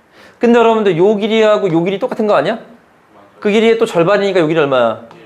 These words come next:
일이 맞죠? 그러니까 루트 오가 맞네, 선생님 말은. 이해하세요?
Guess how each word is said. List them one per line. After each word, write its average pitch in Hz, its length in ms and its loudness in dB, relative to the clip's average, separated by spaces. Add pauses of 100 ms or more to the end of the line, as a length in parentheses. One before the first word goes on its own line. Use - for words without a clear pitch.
일이 196 200 0
맞죠? 139 320 -2
그러니까 165 200 0
루트 156 180 -2
오가 165 100 0
맞네, 95 300 -4
선생님 98 180 -16
말은. 82 160 -20 (2000)
이해하세요? 170 480 0